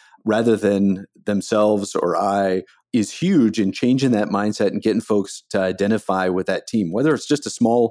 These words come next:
group of cybersecurity folks in a larger organization or, or an entire business. That kind of language helps to build that team and get everybody rowing together and helping the business, uh, succeed.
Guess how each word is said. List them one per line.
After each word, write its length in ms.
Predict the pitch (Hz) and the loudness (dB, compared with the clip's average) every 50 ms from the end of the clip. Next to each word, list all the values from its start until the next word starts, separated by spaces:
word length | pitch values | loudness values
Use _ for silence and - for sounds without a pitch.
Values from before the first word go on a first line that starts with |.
| - | 2
group 160 | - 120 117 - | 0 0 2 2
of 80 | 98 | -2
cybersecurity 760 | - - 113 113 107 101 - - 101 - - 156 160 151 143 | 0 2 2 2 2 0 0 -2 -4 0 2 2 4 2 2
folks 300 | 143 147 139 139 - - | 2 2 2 2 2 0
in 80 | 110 98 | 0 0
a 60 | 92 | 2
larger 340 | 98 110 120 127 127 143 139 | 2 2 0 0 2 2 2
organization 720 | 131 131 135 127 113 - 127 120 110 - 120 107 113 - _ - - - - - | 2 2 2 0 2 0 -2 -2 0 -2 -2 -2 -2 -4 _ -20 -20 -20 -8 -2
or, 160 | - 123 131 135 | 2 4 4 4
or 400 | - - - 165 180 175 160 156 | 4 4 4 6 6 6 6 6
an 180 | - 139 143 | 4 6 6
entire 600 | 139 135 127 - 143 139 135 135 127 131 135 - - | 4 4 2 2 2 2 4 4 4 4 2 2 0
business. 440 | - 120 - - 101 85 - - - _ _ _ - - | 0 -2 0 0 -2 -2 -2 -10 -16 _ _ _ -20 -10
That 280 | - - 110 113 - - | -2 0 0 0 -2 -2
kind 180 | - 156 135 127 | -2 0 2 4
of 60 | 107 | 4
language 440 | 101 101 107 120 113 113 101 - - | 4 2 2 2 2 0 0 0 -2
helps 220 | - 107 104 - - | -4 -6 -6 -4 -6
to 80 | 104 | -6
build 260 | 92 107 107 107 107 113 | -2 0 0 0 2 0
that 200 | 101 98 - - | -2 -2 -2 -4
team 320 | - 104 101 104 104 98 | -4 0 0 2 0 0
and 120 | 87 87 | -2 -2
get 160 | - 98 95 104 | -4 -2 -2 -2
everybody 460 | 101 95 104 98 - 98 95 98 95 | -2 -2 -4 -4 -4 -4 -2 -2 -2
rowing 280 | 90 95 98 95 92 | -2 -2 -2 -2 -4
together 480 | 87 87 - 98 98 95 98 92 90 80 - _ _ _ _ _ _ - | -6 -6 -6 -6 -4 -4 -4 -4 -6 -8 -10 _ _ _ _ _ _ -8
and 360 | 92 90 85 87 90 90 - _ _ | -8 -6 -6 -6 -8 -10 -12 _ _
helping 300 | - 117 113 - 104 95 - | -8 -6 -4 -4 -4 -6 -6
the 60 | 107 | -6
business, 580 | - - 98 90 - 92 85 - - - - _ _ _ _ _ | -6 -4 -6 -4 -4 -6 -6 -8 -10 -18 -20 _ _ _ _ _
uh, 180 | 92 92 85 85 | -8 -6 -6 -8
succeed. 480 | - - 92 - - - 98 87 - | -8 -10 -12 -12 -8 -8 -8 -8 -8